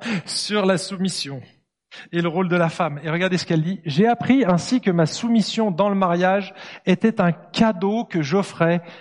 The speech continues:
et non un devoir qui m'était imposé. » Je trouve ça beau comme résumé.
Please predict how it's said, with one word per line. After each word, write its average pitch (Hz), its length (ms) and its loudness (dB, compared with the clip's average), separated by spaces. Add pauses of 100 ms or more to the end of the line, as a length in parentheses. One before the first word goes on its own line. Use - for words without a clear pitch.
(160)
et 185 160 2
non 196 300 0
un 160 120 2
devoir 151 840 -2 (100)
qui - 120 -8
m'était 135 460 -6 (460)
imposé. » 110 540 -12 (960)
Je - 80 -16
trouve 196 160 -10
ça 175 160 -4
beau 196 440 -4
comme 170 180 2
résumé. 151 520 0